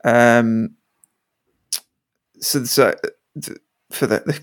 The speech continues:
brief history of the Sugababes, they, they, they had an original lineup that only lasted,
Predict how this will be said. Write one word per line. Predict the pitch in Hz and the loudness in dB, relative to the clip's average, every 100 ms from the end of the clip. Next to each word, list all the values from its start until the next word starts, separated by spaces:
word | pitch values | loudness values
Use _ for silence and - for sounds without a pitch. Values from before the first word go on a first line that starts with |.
| - | -2
brief | 226 185 | 0 2
history | 165 - | 2 2
of | 143 | 0
the | 139 | 0
Sugababes, | 147 131 135 131 131 127 - - - - _ | -2 0 2 4 4 0 -6 -14 -20 -20 _
they, | 127 131 | 0 2
they, | 131 123 | 2 0
they | - 139 | 0 0
had | 143 | 2
an | 139 135 | 2 2
original | 139 131 | 0 0
lineup | 127 127 120 | 0 -2 -2
that | 123 | -2
only | 120 123 | -2 0
lasted, | 120 127 - - 117 117 - | 0 0 -2 -4 -4 -4 -8